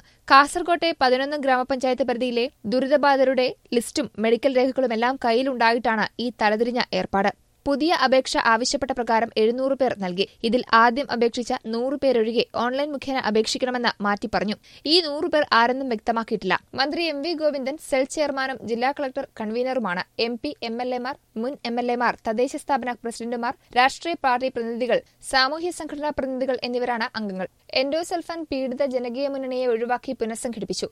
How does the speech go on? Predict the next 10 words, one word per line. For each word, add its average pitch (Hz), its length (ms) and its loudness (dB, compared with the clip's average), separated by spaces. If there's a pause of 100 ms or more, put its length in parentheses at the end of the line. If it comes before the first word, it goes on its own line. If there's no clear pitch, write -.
(120)
ബാധിതർ 277 460 2 (120)
ആറായിരത്തി 262 520 0
എഴുന്നൂറ്റി 254 360 -2
ഇരുപത്തിയെട്ട്. 220 540 -4 (220)
ദുരിതബാധിതരുടെ 302 680 -2
ലിസ്റ്റിൽ 285 300 -8 (160)
ആറായിരത്തി 240 480 -2
എഴുന്നൂറ്റി 247 280 -2
ഇരുപത്തിയെട്ട് 220 440 -4
പേരുണ്ട്. 196 320 -4